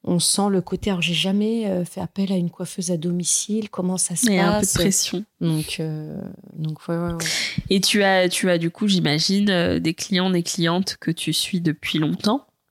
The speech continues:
Speaker 2: Est-ce que t'as fait un, genre, euh, ta cli-, il faudrait que tu fasses ça sur les réseaux sociaux, genre, euh, la cliente, euh,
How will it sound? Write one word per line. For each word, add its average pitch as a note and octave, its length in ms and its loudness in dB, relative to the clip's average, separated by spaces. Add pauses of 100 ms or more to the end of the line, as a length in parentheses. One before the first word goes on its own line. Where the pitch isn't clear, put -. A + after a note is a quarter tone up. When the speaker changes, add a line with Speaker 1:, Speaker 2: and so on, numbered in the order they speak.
Speaker 2:
Est-ce F#3 160 2
que F#4+ 80 2
t'as G#3 160 4
fait C4 240 -2
un, E3+ 320 2 (500)
genre, F3+ 300 4
euh, E3 180 2
ta F3+ 140 2
cli-, - 200 -4
il - 80 -4
faudrait B3 200 2
que - 60 -6
tu - 100 0
fasses F3+ 180 2
ça F#3+ 120 2
sur F3+ 140 2
les D#3+ 120 4
réseaux E3+ 200 2
sociaux, F#3 400 2 (380)
genre, F3 300 2
euh, - 320 0
la E3 100 0
cliente, F#3+ 540 2
euh, E3+ 260 2